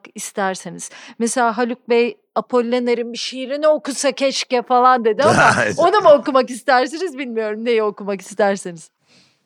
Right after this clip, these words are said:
Speaker 2: Evet, şimdi, e, Yiğit Okur rahmetli benim çok iyi dostumdu.
Speaker 1: Hmm.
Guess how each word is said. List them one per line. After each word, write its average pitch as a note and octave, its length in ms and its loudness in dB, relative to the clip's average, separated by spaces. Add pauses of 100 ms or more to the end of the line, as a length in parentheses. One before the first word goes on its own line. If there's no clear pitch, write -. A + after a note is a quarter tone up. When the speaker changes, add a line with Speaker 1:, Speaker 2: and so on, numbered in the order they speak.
(140)
Speaker 2:
Evet, A#2+ 320 4
şimdi, A#2+ 540 -4 (480)
e, G2 280 0 (300)
Yiğit B2+ 320 0
Okur A#2+ 380 -2 (400)
rahmetli F#2+ 480 0
benim G2+ 220 -2
çok - 400 -4
iyi F#2 180 -6
dostumdu. B1 640 -10
Speaker 1:
Hmm. F#3+ 100 -14